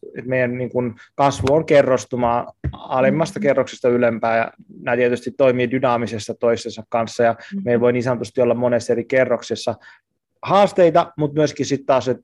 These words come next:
Speaker 1: toisten kerroksen hyvät kokemukset voivat, niinku, korvata niitä sitten. Ja
Speaker 2: Mm.
Speaker 1: mut sitten,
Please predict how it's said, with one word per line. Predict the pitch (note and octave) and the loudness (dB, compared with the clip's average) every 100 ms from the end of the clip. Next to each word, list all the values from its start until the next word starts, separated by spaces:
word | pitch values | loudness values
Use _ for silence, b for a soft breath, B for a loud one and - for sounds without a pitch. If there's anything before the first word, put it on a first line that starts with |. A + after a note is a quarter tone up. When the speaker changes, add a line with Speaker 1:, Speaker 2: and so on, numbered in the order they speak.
| - | 0
Speaker 1:
toisten | C3+ C3+ C#3 A#2+ | 2 2 0 0
kerroksen | B2 B2 A#2+ B2 A#2 A#2 | 2 2 0 -2 -6 -2
hyvät | C3+ A#2+ - | 2 2 0
kokemukset | A#2 A#2 A2+ - - | 0 0 -2 -8 -4
voivat, | A#2+ A2+ A2+ | 0 0 -2
niinku, | A#2 A#2 | -8 -2
korvata | C3+ B2+ A#2+ A2+ A2 | 2 2 2 0 0
niitä | A2+ A#2 - | -2 -4 -6
sitten. | A#2+ _ B2 | -8 _ -2
Ja | A2+ | -2
Speaker 2:
Mm. | - - - G3+ - C#3 | -4 -18 -14 -12 -8 -2
Speaker 1:
mut | D3+ | 0
sitten, | F3+ F3+ F3 | 2 4 4